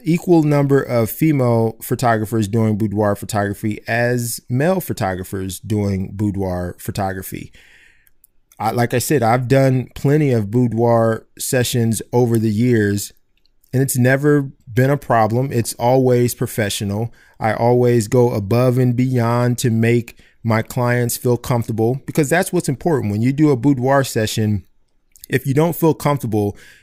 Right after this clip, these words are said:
you, it's the complete opposite of what it's supposed to be. So,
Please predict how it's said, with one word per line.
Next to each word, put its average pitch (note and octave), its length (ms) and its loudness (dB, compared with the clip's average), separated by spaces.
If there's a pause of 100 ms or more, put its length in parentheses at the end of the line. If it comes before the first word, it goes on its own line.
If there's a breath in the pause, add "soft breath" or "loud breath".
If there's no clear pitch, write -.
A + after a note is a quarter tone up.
(100)
you, B2+ 400 -8
it's D3+ 500 -2
the A#2+ 280 0
complete C#3+ 340 2
opposite C3+ 440 0
of G#2 100 -2
what A#2 160 4
it's A2 140 -2
supposed - 400 -2
to F#2+ 60 -6
be. F2+ 340 -6 (2000 soft breath)
So, C#3 540 2